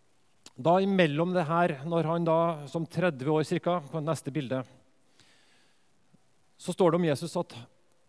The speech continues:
Jesus fra Nazaret, salvet av Gud med en hellig ånd og kraft, og han gikk omkring overalt og gjorde vel og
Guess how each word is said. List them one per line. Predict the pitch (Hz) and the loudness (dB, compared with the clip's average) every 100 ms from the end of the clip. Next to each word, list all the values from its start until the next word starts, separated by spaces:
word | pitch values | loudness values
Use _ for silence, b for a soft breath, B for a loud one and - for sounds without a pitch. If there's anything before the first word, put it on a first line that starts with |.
| _ - | _ -2
Jesus | 165 - 165 | 0 0 -2
fra | 196 | 0
Nazaret, | 165 131 175 190 | 2 2 0 -2
salvet | - 196 175 147 - | 0 2 2 0 0
av | 160 180 139 | 0 0 -2
Gud | 180 196 - - | -6 -6 -8 -6
med | 127 151 | -4 -2
en | |
hellig | 127 180 165 | -2 0 2
ånd | 156 165 180 | 0 0 -2
og | |
kraft, | - 190 - - 135 | -2 -2 -4 -12 -12
og | 127 | -4
han | 156 160 | -4 -4
gikk | 139 208 - - 175 | -4 -4 -4 -6 -4
omkring | 190 - 165 175 151 b b | -2 -2 0 0 -2 b b
overalt | - 170 170 160 160 - | 2 4 4 0 0 -2
og | 175 | 0
gjorde | 180 165 170 139 | 2 2 2 2
vel | 196 254 247 B B | 2 2 -2 B B
og | B | B